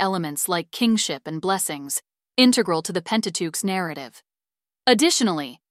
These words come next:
Sailhamer analyzes the role of Judah in the Joseph narratives of Genesis,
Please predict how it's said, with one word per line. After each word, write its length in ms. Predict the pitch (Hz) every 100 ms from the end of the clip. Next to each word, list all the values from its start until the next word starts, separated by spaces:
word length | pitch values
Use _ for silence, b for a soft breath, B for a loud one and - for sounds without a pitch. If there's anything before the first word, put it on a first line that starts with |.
| -
Sailhamer 640 | - 294 320 254 233 214 208
analyzes 600 | 214 220 214 208 202 180
the 100 | 190
role 240 | 185 185
of 100 | 180
Judah 480 | 165 175 233 202 170
in 80 | 190
the 80 | 185
Joseph 480 | 165 233 269 220 -
narratives 480 | 180 170 170 160
of 80 | 170
Genesis, 720 | 160 214 190 - 135 - -